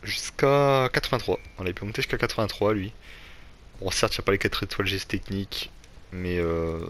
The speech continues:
très intéressant. Par contre, là, je suis en train de vous spoiler le reste. Donc, euh, ouais, c'est pas une fusée non plus, en fait, hein. C'est assez, pas très rapide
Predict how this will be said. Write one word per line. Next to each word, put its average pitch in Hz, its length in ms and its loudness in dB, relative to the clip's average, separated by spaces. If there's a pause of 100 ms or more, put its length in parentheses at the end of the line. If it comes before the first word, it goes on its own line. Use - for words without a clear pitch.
(180)
très - 220 -6
intéressant. 92 680 -4
Par 92 100 -4
contre, 95 140 -6
là, 90 40 -4
je 90 60 2
suis - 80 -2
en - 40 -6
train 98 100 -4
de 92 100 -8
vous 95 60 -8
spoiler 104 520 0 (540)
le 120 160 6
reste. - 500 2 (640)
Donc, 101 320 0
euh, 101 500 6
ouais, 95 160 4
c'est - 160 0
pas - 100 4
une 151 60 -2
fusée 95 280 0
non 101 100 -2
plus, - 160 -6
en 110 40 -4
fait, - 220 -6
hein. 104 100 -10
C'est 92 500 -4
assez, 92 760 -4
pas - 100 0
très - 160 2
rapide 101 380 2